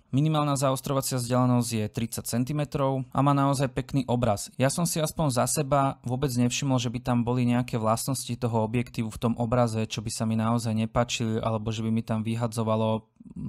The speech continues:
v mojom podaní, že by som to nazval, že chybou alebo vadou toho objektívu. Myslím si, že ten obraz je fajn. Naschvál som tu ukazoval obrazy, ako vyzerali priamo z tej kamery,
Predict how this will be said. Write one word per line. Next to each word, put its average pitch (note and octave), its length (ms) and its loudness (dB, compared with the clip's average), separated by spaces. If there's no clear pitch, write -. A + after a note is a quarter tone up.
v A2+ 240 -4
mojom A#2 240 4
podaní, A2+ 320 0
že A2 160 -4
by A2+ 80 -8
som A#2+ 160 -2
to B2 80 -4
nazval, A2+ 400 0
že A2 80 -6
chybou B2 480 -4
alebo G#2+ 320 -4
vadou A2+ 400 0
toho G#2+ 240 -6
objektívu. A2+ 560 -2
Myslím C3+ 240 -2
si, C3+ 160 -4
že C#3 80 -4
ten C3+ 160 -2
obraz C3+ 320 -2
je G2+ 240 -6
fajn. C#3+ 480 -2
Naschvál B2 320 0
som B2+ 160 0
tu B2 160 -2
ukazoval A2+ 720 -2
obrazy, A#2 560 0
ako A#2 320 -2
vyzerali A2+ 400 -2
priamo A2+ 400 0
z - 160 -8
tej G#2+ 80 -6
kamery, B2 480 0